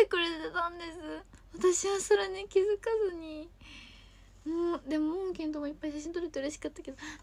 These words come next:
でも、しおりんが待っててくれたことが本当に神、神ですか？みたいな。「しおりちゃん！」みたいな。「本当に嬉しい。優しすぎる。」みたいな。もうこんな、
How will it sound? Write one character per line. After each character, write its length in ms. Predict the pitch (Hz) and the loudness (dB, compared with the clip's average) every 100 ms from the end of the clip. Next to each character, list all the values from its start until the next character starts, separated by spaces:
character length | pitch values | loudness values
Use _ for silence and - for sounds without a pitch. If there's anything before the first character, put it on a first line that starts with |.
| - | -6
で 80 | 294 | -2
も、 200 | 311 330 | 0 -2
し 240 | - 403 | -2 -2
お 60 | 403 | 0
り 140 | 339 | 0
ん 120 | 302 285 | 0 0
が 100 | 285 | 0
待 220 | 294 415 | 0 -4
っ 40 | |
て 100 | - | -4
て 120 | 370 311 | -4 -2
く 140 | 285 | 0
れ 80 | 302 | 0
た 100 | 320 | -2
こ 60 | - | -6
と 80 | 302 | -8
が 60 | |
本 200 | 254 320 | -8 -6
当 100 | - | 2
に 80 | 440 - | 2 2
神、 140 | - 762 906 855 - - - - | -2 0 0 -2 -4 -20 -20 -2
神 100 | - 698 784 554 | 2 2 4 2
で 40 | 622 | 0
す 80 | |
か？ 100 | - 415 427 480 | 0 2 2 0
み 80 | 359 | -2
た 120 | 262 | -4
い 80 | 262 | -6
な。 120 | 269 - - - - - | -8 -8 -10 -12 -20 -20
「し 220 | - - - | -14 -8 -4
お 0 | |
り 60 | 587 679 698 740 - | 2 4 4 0 0
ち 60 | |
ゃ 40 | 719 719 659 508 415 | 2 4 2 0 -4
ん！」 40 | |
み 60 | 359 | -8
た 140 | 320 | -4
い 60 | 269 | -4
な。 260 | 247 240 247 - - - - - - - | -4 -8 -12 -18 -20 -20 -20 -20 -20 -14
「本 80 | 359 - | -14 -8
当 80 | 415 | -4
に 260 | 415 427 415 | -2 -2 -2
嬉 120 | 403 | -4
し 160 | - 427 415 392 339 | -6 -6 -4 -2 0
い。 40 | |
優 100 | 285 | 0
し 40 | 339 | 2
す 260 | 440 - 539 554 571 554 554 508 466 427 415 381 | 2 2 0 0 -2 0 2 4 2 2 -2 -6
ぎ 60 | |
る。」 40 | 381 | -10
み 40 | |
た 120 | - 311 | -12 -12
い 40 | |
な。 440 | 285 277 277 302 392 - - 339 | -12 -12 -12 -12 -16 -20 -18 -14
も 60 | 302 | -12
う 40 | |
こ 180 | - 339 | -6 -6
ん 140 | 320 | -6
な、 80 | 302 | -6